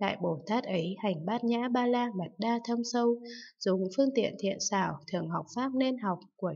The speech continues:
chúng Đại Bồ Tát, tất cả Như Lai ứng chánh đẳng giác, các chúng Đại Bồ Tát và các trời rồng Atula vân vân thường theo hộ niệm. Nhờ nhân duyên này mà các đại Bồ Tát ấy không bị hiểm nạn ở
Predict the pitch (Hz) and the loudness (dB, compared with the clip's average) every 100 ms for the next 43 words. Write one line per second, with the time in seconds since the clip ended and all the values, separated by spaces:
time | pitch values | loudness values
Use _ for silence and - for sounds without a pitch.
0 | - 175 160 202 214 196 190 - - 226 | -4 -6 -4 -4 -4 0 0 0 0 0
1 | - - - - - 233 - 190 160 208 | -2 -14 -16 -10 -4 -2 2 0 2 4
2 | 247 247 247 196 175 175 180 170 196 190 | 4 4 2 2 0 0 -4 -2 -2 -4
3 | 147 - 233 269 - - 247 247 180 165 | -6 0 0 0 -6 -2 -2 -2 -4 -2
4 | 196 208 180 170 147 220 254 - - - | -2 0 0 0 0 0 0 -4 -14 -14
5 | - - 196 185 262 285 285 196 180 175 | -16 -2 0 2 2 0 0 0 2 2
6 | 170 175 175 165 233 247 247 247 240 247 | 2 0 0 -2 -2 -2 4 4 6 4
7 | 247 247 247 240 240 247 240 240 - 180 | 2 2 2 2 2 2 0 -4 -4 -2
8 | 151 - 240 190 175 170 180 180 - - | -2 -2 0 2 0 2 2 2 -4 -20
9 | _ _ - - - - 185 185 202 262 | _ _ -20 -20 -12 -2 0 2 4 4
10 | 262 269 262 214 190 175 - - 185 175 | 6 6 4 4 2 0 -4 -6 -2 0
11 | 170 165 226 247 202 196 180 185 160 208 | 0 -2 -2 0 0 0 0 0 0 0
12 | 254 190 180 175 214 - 262 233 - - | 0 2 2 2 -2 0 2 2 0 2
13 | 180 165 180 202 190 175 | 0 2 -2 -2 -2 -4